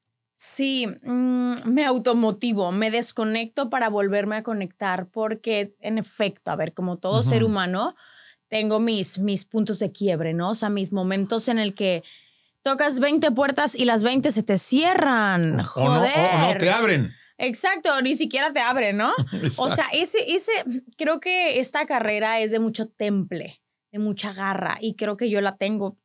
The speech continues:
Speaker 1: es de personalidad, ¿eh? O sea, no
Speaker 2: Ujú.
Speaker 1: cualquier personalidad la tiene, o sea, pues tú mejor que nadie lo debes saber. Y creo que yo he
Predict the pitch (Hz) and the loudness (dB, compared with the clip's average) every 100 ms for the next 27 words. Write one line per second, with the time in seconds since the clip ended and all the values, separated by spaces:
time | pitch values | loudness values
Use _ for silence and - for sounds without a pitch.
0 | - 214 196 214 254 226 185 160 156 151 | -10 -4 -4 -4 -4 -2 -2 -2 -4 -4
1 | 190 220 180 175 175 170 190 143 202 202 | -4 -4 -4 -4 -4 0 4 4 4 2
2 | - 196 202 185 175 170 175 165 185 170 | -2 -6 -4 -2 0 0 -2 -2 -2 -2
3 | 151 156 151 151 156 - 180 156 170 165 | -4 -6 -6 -6 -8 -6 -4 -4 -6 -6
4 | 180 175 175 170 170 170 170 175 247 - | -4 -2 -2 -2 -2 -4 -4 -4 -6 -14
5 | - - - - - - _ _ 285 - | -18 -16 -18 -18 -20 -20 _ _ -6 -2
6 | 277 277 294 302 254 240 247 269 | -2 0 -2 -2 -4 -8 -4 -2